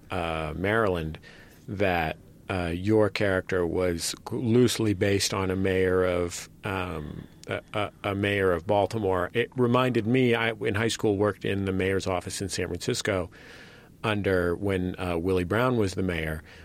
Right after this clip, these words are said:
It didn't remind me of Willie Brown, but, uh, Gavin Newsom, who's now the,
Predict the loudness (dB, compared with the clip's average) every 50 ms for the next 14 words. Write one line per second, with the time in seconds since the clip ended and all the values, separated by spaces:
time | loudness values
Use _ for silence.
0 | -14 -10 -8 -2 2 2 2 4 4 2 4 4 4 4 4 4 4 2 2 2
1 | 2 2 4 2 2 2 2 2 2 2 2 2 2 0 0 0 -2 -2 -4 -4
2 | -4 -2 0 2 2 2 2 2 2 4 4 4 4 4 2 0 2 2 0 0
3 | 0 0 0 0 2 2 2 0 0 0 0 0 0 0 0 0 -2 -4